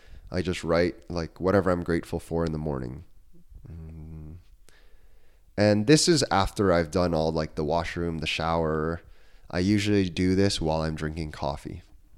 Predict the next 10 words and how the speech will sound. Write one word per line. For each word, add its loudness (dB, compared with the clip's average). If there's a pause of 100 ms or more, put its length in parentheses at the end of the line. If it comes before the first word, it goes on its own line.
(640)
So -2
gratitude 2
today 0
was, 0
like, -2 (640)
super -2
simple. -4 (100)
Sleep, 0 (880)
uh, -4
life, 0